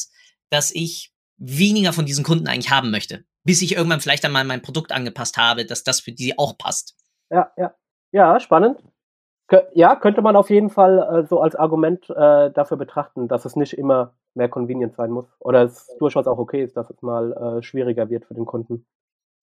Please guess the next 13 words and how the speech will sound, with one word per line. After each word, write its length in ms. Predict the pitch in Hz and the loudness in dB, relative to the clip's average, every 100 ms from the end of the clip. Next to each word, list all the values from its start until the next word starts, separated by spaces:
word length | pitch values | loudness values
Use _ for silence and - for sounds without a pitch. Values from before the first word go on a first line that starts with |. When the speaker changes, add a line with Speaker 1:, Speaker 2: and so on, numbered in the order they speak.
| _ | _
Speaker 1:
Ja. 120 | 113 - _ _ _ _ _ - - - _ _ _ | -12 -12 _ _ _ _ _ -16 -16 -16 _ _ _
Manuel, 680 | - 147 220 247 185 143 120 _ _ _ _ _ _ _ 156 _ _ 151 160 - | -10 0 2 4 2 2 -2 _ _ _ _ _ _ _ -20 _ _ -12 -12 -12
ich 440 | 180 - - 160 185 - - _ | -20 -20 -14 -10 -10 -12 -20 _
wirk 320 | 143 156 - | -2 -2 2
uns 140 | 196 247 | 2 2
ungerne 380 | 240 214 165 | 0 2 2
ab, 280 | 156 240 - | 2 0 -2
aber, 500 | 143 143 147 147 143 - | 0 2 2 2 0 -6
äh, 200 | - 160 - - 160 - 143 131 _ - _ _ _ _ - _ 196 | -16 -14 -14 -18 -20 -20 -20 -20 _ -20 _ _ _ _ -20 _ -12
Zeituhr, 720 | - 175 214 240 208 226 247 240 | 0 0 0 -4 -4 2 2 2
äh, 220 | 196 196 | 0 0
<laughs> 280 | 196 214 190 | 0 -2 -2
schri-, 220 | - 208 | 0 -2